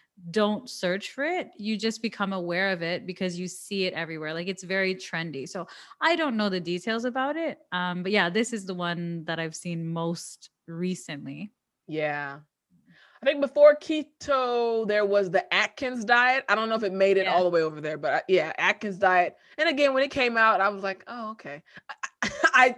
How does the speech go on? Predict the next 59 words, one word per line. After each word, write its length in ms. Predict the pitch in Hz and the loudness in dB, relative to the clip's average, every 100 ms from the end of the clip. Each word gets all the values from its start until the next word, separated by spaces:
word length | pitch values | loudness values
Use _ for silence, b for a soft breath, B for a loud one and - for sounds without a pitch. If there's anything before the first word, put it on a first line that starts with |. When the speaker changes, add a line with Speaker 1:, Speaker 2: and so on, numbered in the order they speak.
| - | 2
Speaker 2:
I 120 | 226 | 2
didn't, 400 | 208 302 294 - - | 2 -2 -6 -10 -2
I 180 | 208 254 | 0 0
didn't 160 | 240 | -4
say 220 | 214 214 202 | -4 -2 0
it 100 | 180 | 0
was 120 | 160 | 2
bad 280 | 175 190 226 | 4 4 4
or 60 | |
anything. 300 | 240 240 240 | 0 -4 -2
I 80 | 190 | -2
just 200 | 190 190 | -2 -4
was 120 | 185 | -4
like, 180 | 175 160 | -6 -6
"I'm, 280 | 160 165 170 - | -6 -6 -6 -10
I'm 200 | 165 156 | -10 -10
okay." 320 | 151 139 - 185 | -8 -10 -4 2
We're 100 | 220 | 6
gonna 160 | 247 | 6
get 100 | 214 | 4
into 180 | 220 208 | 0 2
this 140 | 185 170 | 0 0
a 60 | |
little 180 | 160 165 | -2 -2
bit 80 | 147 | -4
later, 280 | 156 156 147 | -4 -4 -6
so 100 | 156 | -6
I 40 | 160 | -6
don't 120 | 156 | -6
wanna 140 | 151 | -8
go 180 | 147 151 | -6 -8
into 140 | 143 | -8
the 120 | 139 139 | -10 -8
answer 240 | 165 156 | -10 -10
for 100 | 139 | -16
this 120 | 135 | -16
part. 320 | - 151 143 | -12 -12 -8
But, 260 | 156 147 - _ _ _ _ _ _ _ - | -4 -4 -4 _ _ _ _ _ _ _ 4
um, 360 | 202 190 185 170 | 6 6 4 0
At-, 300 | 190 220 - - | 4 4 4 2
the 140 | 220 | 2
Atkins 380 | 196 240 269 202 | 4 2 0 2
diet 260 | 202 190 190 | 6 6 6
was 100 | - | 2
also 260 | 180 202 | 2 2
very 200 | 175 170 | 0 0
popular. 400 | 170 185 165 170 | 2 4 4 2
There 100 | 156 151 | -6 -6
were 80 | |
books 360 | 143 190 196 - | -4 -2 0 0
about 360 | 190 185 180 180 | 4 6 6 4
it. 200 | 180 175 | 0 -2
People 200 | 185 170 | -6 -6
were 100 | 143 | -4
online 560 | 151 147 196 214 214 | -6 2 8 8 8
Speaker 1:
Yeah. 60 | 208 | 6
Speaker 2:
talking 400 | 185 180 185 180 | 4 4 2 -4
about 380 | 175 180 180 175 | 2 4 4 4
it. 240 | 175 - | 0 -2